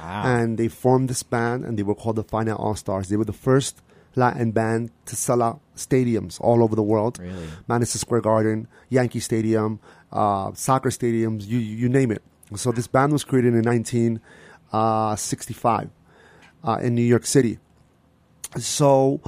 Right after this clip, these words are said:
Speaker 2: I now, the record label continues. It's under a, uh, a record label called Concord Records. They purchased the whole catalog of Fania Records.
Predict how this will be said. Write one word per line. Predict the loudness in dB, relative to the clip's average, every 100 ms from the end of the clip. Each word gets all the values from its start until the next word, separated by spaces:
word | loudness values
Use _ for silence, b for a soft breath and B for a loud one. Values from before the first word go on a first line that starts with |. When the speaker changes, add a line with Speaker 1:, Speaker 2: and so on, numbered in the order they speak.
| B B B B B B B B 0
Speaker 2:
I | 4 6
now, | 4 4 2
the | 4 4
record | 4 4 4
label | 6 6
continues. | 4 2 2 4 2 0 -6
It's | -6 -4 -2
under | 0 2 2 2
a, | 2 2
uh, | 2 0 -2 -4 -4
a | -2 0
record | 0 2
label | 0 0
called | 0 -2 0
Concord | -2 -2 0 0
Records. | 2 0 0 -2 -4
They | -4
purchased | -2 -4 -4 -4
the | -2
whole | -2
catalog | -2 -4 -2 0 0 -4 -8
of | -10 -4
Fania | -2 0 0 -2
Records. | -2 -4 -6 -10